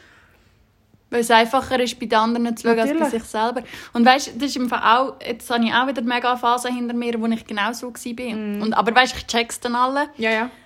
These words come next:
Speaker 1: Und ich ärgere mich ganz fest drüber.
Speaker 2: Mhm.
Speaker 1: Und ich denke mir auch immer so, wieso ist jetzt der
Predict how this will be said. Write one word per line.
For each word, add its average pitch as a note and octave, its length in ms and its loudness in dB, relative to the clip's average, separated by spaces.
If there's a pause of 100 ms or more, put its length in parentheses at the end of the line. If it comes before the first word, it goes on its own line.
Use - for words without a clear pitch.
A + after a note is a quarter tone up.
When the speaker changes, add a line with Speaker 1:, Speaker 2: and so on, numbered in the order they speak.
(140)
Speaker 1:
Und A#3 140 2
ich A3 120 0
ärgere A3+ 280 0
mich A#3+ 200 -4
ganz A3+ 220 -2
fest G#3+ 300 -8
drüber. G#3+ 280 -4
Speaker 2:
Mhm. G3+ 260 -6
Speaker 1:
Und A3 160 -2
ich A#3 140 -6
denke A#3+ 280 -4
mir A#3 120 0
auch A#3+ 60 2
immer B3 80 -6
so, A#3 140 -8
wieso A#3 200 -6
ist B3 240 -4
jetzt - 300 -12
der A#3 180 0